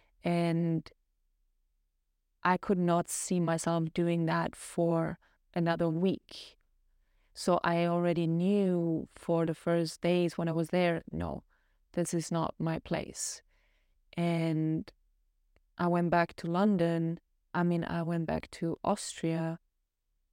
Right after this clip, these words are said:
And then I knew, "Okay, the next time I am going to London, I have to adjust my plans. I will not go as an au pair anymore, but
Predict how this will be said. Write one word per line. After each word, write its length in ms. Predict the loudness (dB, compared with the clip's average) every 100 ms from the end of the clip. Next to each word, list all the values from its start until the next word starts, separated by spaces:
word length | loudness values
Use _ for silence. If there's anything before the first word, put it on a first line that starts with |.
| _ _
And 300 | -2 2 2
then 500 | 2 2 2 0 -2 -6 _ _ _
I 160 | -2 0
knew, 360 | 2 4 4 2
"Okay, 500 | 0 -2 -2 -2 -4 -4
the 80 | -2
next 260 | -2 -4
time 320 | -2 0 0 -4 -6
I 140 | -2
am 280 | 0 0 -2
going 360 | 0 2 4 2
to 160 | -2
London, 640 | -4 -2 0 0 0 0 -2 _ _ _ _ _ _ _ _ _ _ _ _ _ -2
I 80 |
have 220 | 2 0 0
to 120 | -2
adjust 340 | -2 -4 -4
my 80 | -6
plans. 520 | -2 -2 -2 -6 -12 _ _ _ -2
I 100 | 0
will 220 | 2 2
not 500 | 2 2 2 2 -2 -8 -14
go 280 | -2 2 2
as 200 | 0 -2
an 140 | -2 -2
au 100 | -4
pair 320 | -2 0 2
anymore, 640 | 0 0 0 0 -2 -4 -10 _ _ _ _ _ _ _ _ _ _ _ _ _
but 320 | 0 4 2